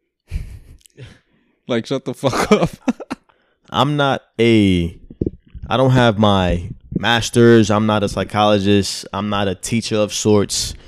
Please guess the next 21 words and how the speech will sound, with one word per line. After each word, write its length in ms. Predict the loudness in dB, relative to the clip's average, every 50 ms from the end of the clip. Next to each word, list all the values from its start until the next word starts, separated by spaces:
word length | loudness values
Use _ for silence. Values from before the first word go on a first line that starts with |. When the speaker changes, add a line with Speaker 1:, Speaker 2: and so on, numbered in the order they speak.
| -20 _ _ _ _ _ _ _ _ _ _ _ _ -10
Speaker 1:
I'm 260 | -4 -4 -2 -2 -2
not 340 | -2 -2 -2 -2 -4 -4 -8 _ _ _ _ -20
a 60 | -18 -16
psychologist. 960 | -14 -14 -14 -12 -8 -2 0 0 0 0 0 -2 -4 -4 -4 -6 -8 -10 -8
I'm 160 | -8 -6 -2
not 180 | -2 0 0 0
a 80 | 0 -2
speech, 920 | -2 -4 -4 -4 -4 -4 -2 0 0 0 0 -2 -6 -10 -10 -10 -12 -18 -20 _ _ _ -20 -20 -18 -14 -8 -8 -8 -4
Speaker 2:
Orator. 400 | 0 0 2 2 4 2 2 2
Speaker 1:
uh, 420 | 2 2 2 0 0 -2 -2 -4 -6 _ _ -10
Speaker 2:
A 80 | -10 -6
great 240 | -2 0 0 0 0
Speaker 1:
you 40 | -2
know 40 | -2
what 40 | -2
I'm 40 | 0 0 0
Speaker 2:
orator. 160 | 0 0 2
Speaker 1:
saying? 240 | 4 4 6 6 4
Speaker 2:
Yeah. 60 | 4
Speaker 1:
But 340 | 4 6 6 6 4 2 _ _ _ _ _ _ _ _ _ _ _ _ _
when, 640 | -14 -8 -2 0 2 4 4 4 4 2 0 -2